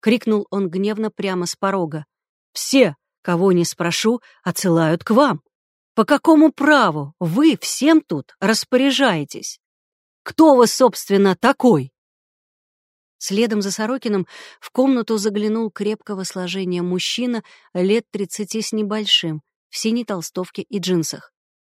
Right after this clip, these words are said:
«Костя, успокойся. Извините его».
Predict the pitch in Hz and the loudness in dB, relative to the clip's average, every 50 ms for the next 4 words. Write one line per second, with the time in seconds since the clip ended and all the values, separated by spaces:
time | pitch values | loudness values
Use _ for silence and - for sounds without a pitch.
0 | _ _ _ _ _ _ _ _ - 214 190 - - - 143 139 175 _ _ - | _ _ _ _ _ _ _ _ -2 -2 -2 -2 -4 -8 -12 -12 -14 _ _ -8
1 | 196 175 - 226 220 - 220 185 151 - - - 190 _ _ _ _ _ _ _ | -8 -6 -4 -4 -4 -2 -4 -4 -4 -6 -8 -12 -14 _ _ _ _ _ _ _
2 | _ _ _ _ _ _ _ - - 226 202 208 277 269 254 202 - - 165 143 | _ _ _ _ _ _ _ -8 -6 -6 -4 0 0 0 0 0 -2 -4 -8 -6
3 | 147 139 147 135 127 - | -8 -8 -8 -10 -12 -12